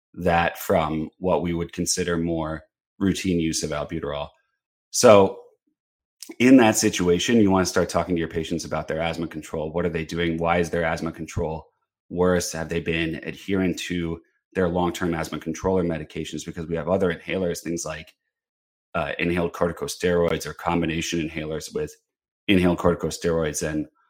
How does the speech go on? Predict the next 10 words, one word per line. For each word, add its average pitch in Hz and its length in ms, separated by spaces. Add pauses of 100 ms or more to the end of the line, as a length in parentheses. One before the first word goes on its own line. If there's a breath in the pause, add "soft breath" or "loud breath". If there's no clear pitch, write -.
(440)
bronchodilators 85 1040
that 82 360
can 90 140
be 87 120
really 82 260
effective 78 400
as 78 100
far 82 160
as 76 140
controlling 82 580